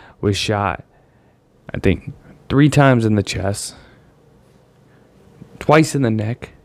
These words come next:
in the head, in the groin, the stomach, his ankle, his Achilles heel.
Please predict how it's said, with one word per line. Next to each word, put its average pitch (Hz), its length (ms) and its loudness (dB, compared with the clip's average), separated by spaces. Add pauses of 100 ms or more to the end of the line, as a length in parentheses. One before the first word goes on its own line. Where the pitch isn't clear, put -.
(600)
in 156 160 2
the 143 80 6
head, 110 400 2 (1160)
in 117 120 0
the 107 80 2
groin, 127 640 4 (920)
the 107 140 0
stomach, 147 640 -4 (1600)
his 113 320 -4 (280)
ankle, 156 440 4
his 135 240 2
Achilles 135 420 2
heel. 156 380 0